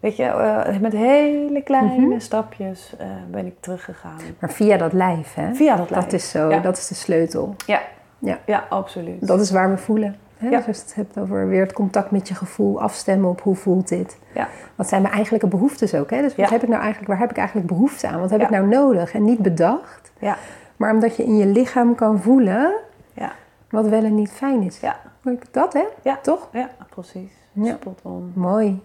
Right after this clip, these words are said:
Speaker 1: Ja. Ja.
Speaker 2: En toen?
Speaker 1: En toen, ja, ehm, nou, wat voor mij de, sowieso de start van die spirituele reis, ik noem het ook echt een spirituele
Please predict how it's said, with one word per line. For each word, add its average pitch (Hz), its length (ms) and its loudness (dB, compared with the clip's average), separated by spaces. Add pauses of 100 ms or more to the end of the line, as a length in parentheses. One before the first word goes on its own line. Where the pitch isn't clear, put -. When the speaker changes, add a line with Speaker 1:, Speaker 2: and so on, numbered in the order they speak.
Speaker 1:
Ja. 226 240 -8 (920)
Ja. 202 200 -16 (440)
Speaker 2:
En 226 160 2
toen? 180 380 0 (1600)
Speaker 1:
En 254 220 4
toen, 226 520 4
ja, 220 420 4
ehm, 190 1600 2 (1040)
nou, 135 280 -2 (320)
wat 208 400 -6
voor 220 140 -6
mij 220 320 2
de, 202 380 0 (140)
sowieso 220 600 4
de 190 100 -2
start 262 520 0
van 202 180 -2
die 185 100 -2
spirituele 185 720 -2
reis, 226 400 2
ik 202 80 -2
noem 196 160 2
het 196 140 -4
ook 180 180 -4
echt 180 200 -12
een 170 80 -14
spirituele 170 640 -10